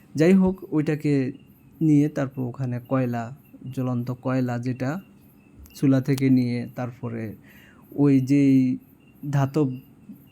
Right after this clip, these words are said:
পদার্থটা যেটা গুঁড়া করলাম সেটা দিয়ে দিচ্ছি। দেওয়ার পরে এই যে দেখেন কীভাবে ধোয়া হচ্ছে।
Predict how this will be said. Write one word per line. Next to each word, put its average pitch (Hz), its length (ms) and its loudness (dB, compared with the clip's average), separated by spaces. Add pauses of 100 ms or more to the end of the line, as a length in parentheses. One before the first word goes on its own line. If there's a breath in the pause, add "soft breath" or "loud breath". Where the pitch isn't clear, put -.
(260)
পদার্থটা 143 580 0
যেটা 143 340 -2
গুঁড়া 143 280 0
করলাম 151 320 0
সেটা 139 220 -8
দিয়ে 123 200 -2
দিচ্ছি। 113 300 -10
দেওয়ার 160 360 0
পরে 147 300 0
এই 139 60 2
যে 135 100 2
দেখেন 135 440 -4
কীভাবে 127 380 -4
ধোয়া 127 320 -4
হচ্ছে। 120 420 -12